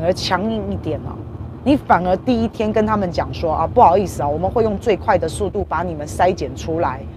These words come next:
报告会出来，但是今天头一天，你们好好的都在这个旅馆里面休息，不好意思，还是要把你们集中、集中这个隔离一下，好，为了你们好，也为了我们中华民国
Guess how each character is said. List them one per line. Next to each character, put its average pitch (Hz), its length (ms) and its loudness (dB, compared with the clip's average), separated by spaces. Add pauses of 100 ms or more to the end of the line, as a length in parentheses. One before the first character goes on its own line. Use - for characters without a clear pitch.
(280)
报 214 180 8
告 196 160 4
会 170 160 -2
出 165 260 -4
来， 147 120 -6 (340)
但 254 160 4
是 233 160 0
今 240 220 0
天 240 180 0
头 185 220 2
一 208 60 -2
天， 190 280 0
你 185 80 -6
们 185 160 0
好 185 180 4
好 185 220 4
的 160 140 -4
都 202 160 2
在 196 160 4
这 190 100 -4
个 185 80 4
旅 160 180 -2
馆 165 200 2
里 147 40 -8
面 160 180 -6
休 160 300 0
息， 135 380 -8 (380)
不 254 100 8
好 180 180 8
意 185 80 2
思， 151 160 -6
还 175 160 2
是 240 140 4
要 220 40 10
把 190 160 0
你 175 60 -4
们 156 160 -4
集 170 220 -6
中、 180 220 4 (480)
集 196 220 2
中 226 300 4 (340)
这 208 80 0
个 185 140 4
隔 196 280 6
离 240 140 4
一 190 120 -4
下， 185 300 0 (520)
好， 165 120 0
为 254 200 10
了 190 80 8
你 165 140 0
们 160 120 -2
好， 139 280 -2 (260)
也 165 140 0
为 202 320 8
了 165 120 4
我 151 140 -2
们 151 180 -2
中 226 160 0
华 175 140 -2
民 147 160 -8
国 143 220 -4